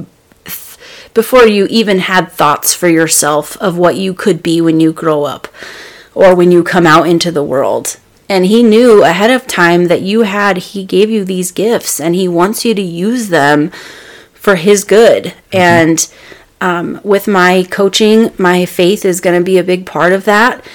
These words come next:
Speaker 1: And because it is a big part of what I do right now, I, it was so stupid today. I got my car to drive down the hill to get an energy drink before my training that I was super <laughs> excited about.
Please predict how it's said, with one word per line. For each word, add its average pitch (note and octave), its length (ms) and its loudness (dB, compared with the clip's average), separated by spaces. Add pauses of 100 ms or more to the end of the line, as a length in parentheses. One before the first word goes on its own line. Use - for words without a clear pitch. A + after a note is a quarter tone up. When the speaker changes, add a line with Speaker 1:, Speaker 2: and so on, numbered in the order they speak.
(360)
Speaker 1:
And F3 560 2 (1000)
because G#3 380 0
it F#3 140 4
is A#3 180 2
a C#4 100 4
big F3 240 0
part - 300 2
of F3 120 -4
what F3+ 160 2
I E3+ 140 2
do F#3+ 380 0
right F3+ 300 0
now, F#3 340 2
I, F#3 340 0 (680)
it - 160 0
was G3 140 -2
so G3+ 160 0
stupid G3+ 420 -4
today. E3+ 260 0
I E3 140 0
got F#3+ 280 2
my F3 140 2
car E3+ 680 2 (100)
to F3+ 160 0
drive F3+ 400 2
down F#3 260 2
the D#3+ 60 0
hill F3+ 600 2 (180)
to G3 120 -6
get E3 500 -2
an E3 140 -4
energy F3+ 400 -2
drink D#3 500 -6
before E3 320 -6
my D3+ 160 -4
training D#3+ 460 -4
that E3 140 -8
I C#3+ 100 -6
was D#3+ 180 -8
super - 300 -6
<laughs> - 20 -4
excited - 720 -2
about. A#3+ 720 2